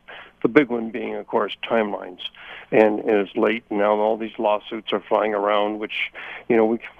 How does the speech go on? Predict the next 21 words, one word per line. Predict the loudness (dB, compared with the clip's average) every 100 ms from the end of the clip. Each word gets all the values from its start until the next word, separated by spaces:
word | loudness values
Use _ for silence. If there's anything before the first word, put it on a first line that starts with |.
| -6
we | -4
should | -2
be, | -2
it'd | -2 -2
be | 0
a | 2
lot | 2 0
better | -4
to | -4
put | -2 -2
our | 0
energy | -2 -2 -4 -6
somewhere | -4 -2 -2 -4
else. | -6 -10 -18 -16 -16 -16 -18 -2 8
So | 10
what's | 10 4
happened | 0 0 -2 -2
since | -4 -2
we | -6 -6
found | -6 -2 0
out? | 0 -4